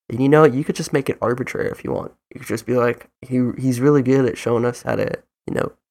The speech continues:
make vacuums and gives us the best source for how to take care of your lawn." I, I don't care. Just any review, uh, helps,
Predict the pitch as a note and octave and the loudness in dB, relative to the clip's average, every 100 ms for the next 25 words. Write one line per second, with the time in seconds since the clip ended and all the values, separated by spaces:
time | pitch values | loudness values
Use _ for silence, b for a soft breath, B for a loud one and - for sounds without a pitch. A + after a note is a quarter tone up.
0 | _ - A2+ A2+ - A2 A#2 - - B2 | _ -2 0 0 0 0 0 -4 -10 -10
1 | - - _ _ _ A#2 - - - _ | -12 -20 _ _ _ -10 -8 -8 -12 _
2 | _ _ _ _ _ _ _ B2 A#2+ B2 | _ _ _ _ _ _ _ 2 4 2
3 | - - A2+ A#2+ - - A2+ A2 - - | 0 -4 -4 -2 -2 -2 -2 -2 -4 -4
4 | G#2+ - A#2+ - A2 A#2 - - - A2+ | -4 -4 -8 -6 -6 -6 -6 -6 -4 -4
5 | - - _ - - - A#2+ A2 - F2+ | -4 -14 _ -4 -2 0 0 -2 -4 -8
6 | - _ - - - A#2+ B2+ B2 A#2 - | -8 _ -14 -6 -2 2 2 0 -4 -4
7 | G2+ G2+ - _ _ _ _ _ _ _ | -2 -2 -4 _ _ _ _ _ _ _
8 | - - - - - - - - - | -16 -10 -10 -10 -10 -6 -6 -8 -18